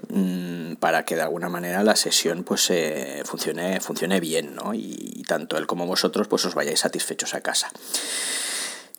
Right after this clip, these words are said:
Lo primero es, eh, ir con tranquilidad, es decir, planear el día que vayamos a hacer la sesión y hacerlo con tranquilidad, teniendo el tiempo necesario para ello.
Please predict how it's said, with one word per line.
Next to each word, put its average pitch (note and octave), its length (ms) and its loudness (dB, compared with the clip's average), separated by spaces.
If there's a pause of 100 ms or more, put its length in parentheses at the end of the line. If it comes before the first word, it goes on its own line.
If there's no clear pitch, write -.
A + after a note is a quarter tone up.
(120)
Lo A#2+ 140 12
primero C3+ 400 12
es, D#3 380 10 (340)
eh, G2 340 8
ir G2 80 6
con B2 140 10
tranquilidad, D#2+ 680 2 (200)
es E2 100 -2
decir, E2+ 300 -2
planear F2 560 4
el G#2 180 6
día G2+ 400 4 (920)
que F#2 100 4
vayamos F2+ 340 4
a F2+ 40 -2
hacer - 160 0
la E2 100 2
sesión C3 600 6
y F#2+ 400 0
hacerlo F#2 500 2
con E2 720 -2 (340)
tranquilidad, D#2+ 560 2
teniendo F2+ 400 -2
el F2+ 100 0
tiempo F#2+ 400 4
necesario G2+ 640 6
para D2+ 240 2
ello. C#2+ 300 0